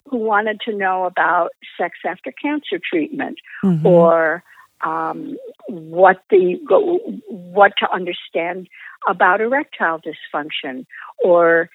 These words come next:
Speaker 1: is it even erectile dysfunction if, if I have morning erections, but I can't maintain an erection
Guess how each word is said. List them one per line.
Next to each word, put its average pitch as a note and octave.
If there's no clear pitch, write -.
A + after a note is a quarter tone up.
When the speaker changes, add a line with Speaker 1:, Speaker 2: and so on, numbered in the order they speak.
Speaker 1:
is A3
it D4
even C4+
erectile D#3
dysfunction E3
if, D3+
if E3+
I D#3+
have F3
morning F#3+
erections, E3
but D#3+
I D3+
can't D#3
maintain E3+
an E3+
erection D3+